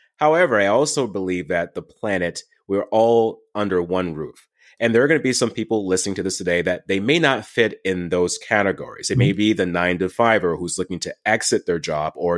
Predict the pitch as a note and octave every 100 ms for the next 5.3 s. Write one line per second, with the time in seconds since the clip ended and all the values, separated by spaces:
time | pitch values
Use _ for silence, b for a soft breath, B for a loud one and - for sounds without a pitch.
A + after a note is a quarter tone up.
0 | - B2 G#2+ F2 b b b F#2 F2 E2
1 | - F2+ D#2+ D#2 D#2+ D#2+ - D#2+ D#2+ A#2+
2 | B2 F#2+ - - b b C3 B2 E3+ -
3 | B2 A2+ A2 B2+ C3 A#2 G2+ - G#2+ G#2
4 | F#2+ F#2 G2+ E2+ G#2 - A2+ - E2+ G2+
5 | F#2 D#2+